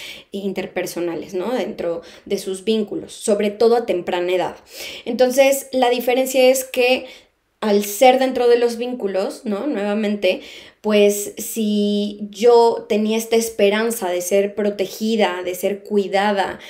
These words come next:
de sentirme a salvo, ¿no? Eh, dentro de mi familia o, o dentro de las relaciones en las que me movía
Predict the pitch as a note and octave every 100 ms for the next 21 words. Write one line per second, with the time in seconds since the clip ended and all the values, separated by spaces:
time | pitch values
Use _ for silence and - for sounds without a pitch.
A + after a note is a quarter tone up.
0 | - G#3+ G#3 G#3 G3+ A3 A3 A3 G#3+ G#3
1 | - A3 A#3 A#3 F#3+ F3 - - - -
2 | G#3+ G#3 G#3 C#4 - G3 F#3+ F#3+ G3 G3
3 | F#3+ F#3+ F#3 F#3+ F#3+ F#3+ G#3 A3+ A3 G3
4 | G3 F#3+ F#3 F#3+ - G3+ G3+ G3 F#3 G3
5 | F#3+ G3 F#3+ F#3 F#3+ F#3 F#3+ F#3 A3+ A3
6 | A3+ G3 F#3 - G3 G3 G3 G3+ G#3 A3+
7 | F#3